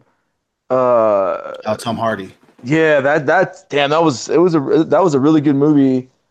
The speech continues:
Speaker 1: And then there was a movie with him and Julia Louis-Dreyfus, which you and, you and the wife, Mike, would really like.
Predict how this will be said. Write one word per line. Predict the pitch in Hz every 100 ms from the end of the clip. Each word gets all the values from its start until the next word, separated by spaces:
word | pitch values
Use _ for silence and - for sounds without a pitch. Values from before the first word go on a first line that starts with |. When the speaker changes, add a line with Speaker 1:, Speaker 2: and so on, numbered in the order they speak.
| _ _ _
Speaker 1:
And | 139
then | 156
there | 165
was | 156
a |
movie | 156 185
with | 190 139
him | 180 170
and | 151
Julia | 110 156 170 175
Louis-Dreyfus, | 156 156 156 113 110 143 143 131
which | 131 -
you | 196
and, | 190 120
you | 165
and | 202
the | 151
wife, | 135 165 139
Mike, | 127 123
would | 120
really | 123 135
like. | 123 120 101